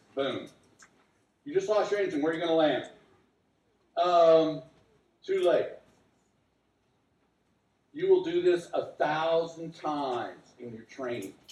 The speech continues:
And you know what happens over time?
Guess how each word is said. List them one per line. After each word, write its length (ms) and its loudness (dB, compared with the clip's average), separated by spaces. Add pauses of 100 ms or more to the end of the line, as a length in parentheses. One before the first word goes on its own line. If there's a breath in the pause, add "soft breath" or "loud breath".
(1500)
And 160 -4
you 60 -8
know 140 0
what 140 0
happens 460 -8
over 280 0
time? 400 -8